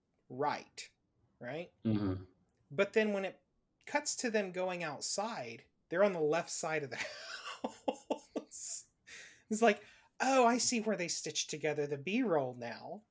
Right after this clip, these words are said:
Speaker 1: Now that I know
Speaker 2: Mm-hmm.
Speaker 1: that they built this on a soundstage and they, they were just moving, they, whoever was, was coordinating the shots either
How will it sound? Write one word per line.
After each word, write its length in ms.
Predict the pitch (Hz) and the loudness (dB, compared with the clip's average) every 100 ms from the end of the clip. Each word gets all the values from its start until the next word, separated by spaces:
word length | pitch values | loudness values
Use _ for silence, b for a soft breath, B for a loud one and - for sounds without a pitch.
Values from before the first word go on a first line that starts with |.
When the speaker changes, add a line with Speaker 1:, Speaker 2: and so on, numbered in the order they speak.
| - | 0
Speaker 1:
Now 220 | 175 180 | 6 6
that 140 | 190 190 | 6 6
I 100 | 190 | 6
know 120 | 185 | 4
Speaker 2:
Mm-hmm. 80 | 180 | 2
Speaker 1:
that 140 | 180 | 0
they 100 | 175 | -4
built 300 | 156 160 170 | -2 -2 -2
this 180 | 170 - | -4 -4
on 100 | 151 | -4
a 40 | 143 | -4
soundstage 800 | 196 220 226 165 156 143 139 | -2 0 0 2 2 2 -2
and 100 | 147 | -4
they, 80 | 151 | -4
they 160 | 147 156 | -2 -2
were 80 | 147 | -2
just 220 | 135 143 | -6 -8
moving, 380 | 147 180 151 135 | -6 -4 -4 -2
they, 180 | 143 143 _ _ _ | -4 -4 _ _ _
whoever 320 | 143 226 180 160 | 4 4 4 2
was, 260 | 151 - | -2 -4
was 420 | 156 151 135 - - _ _ _ _ _ _ _ | 0 0 0 -4 -10 _ _ _ _ _ _ _
coordinating 640 | - 175 170 160 151 139 127 | -4 0 0 0 -2 -2 -4
the 80 | |
shots 420 | - 175 165 - 160 | -2 0 0 -2 -6
either 300 | 147 139 | -2 -4